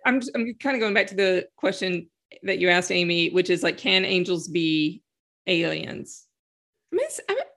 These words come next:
I'm a no. I'm kind of a no on that. I don't think so. Like, w-, there may be an experience I have that really might be an alien experience that I interpret as angelic, but I see them as really two distinct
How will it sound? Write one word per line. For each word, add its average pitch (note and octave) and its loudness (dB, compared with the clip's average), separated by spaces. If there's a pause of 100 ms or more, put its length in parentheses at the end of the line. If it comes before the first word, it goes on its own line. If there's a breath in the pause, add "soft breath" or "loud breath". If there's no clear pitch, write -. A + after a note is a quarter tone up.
(100)
I'm E4 -2
a F#4 4
no. C#4 2
I'm A#3+ 2
kind D#4 0
of F4 2
a F4+ 6
no F#3 4
on D#3+ -2
that. - -8 (580)
I - 6
don't F4+ 6
think C4+ 4
so. - 8
Like, G#3 6
w-, B3+ 4
there C4+ 10
may C#4 6
be C#4 6
an A3 4
experience A3+ -2
I F#3+ 4
have F3+ 0
that F3+ 0
really F3 2
might F3 0
be E3+ 2
an E3 -4
alien F#3+ 0
experience B3 -4
that F3 0
I F3 6
interpret F#3+ 0
as C4+ 2
angelic, C#4+ -2 (920)
but G#3 6
I A3+ 6
see C4+ 2
them A#3 4
as F#3 2
really A#3 -4
two G#3+ -4
distinct E3+ -2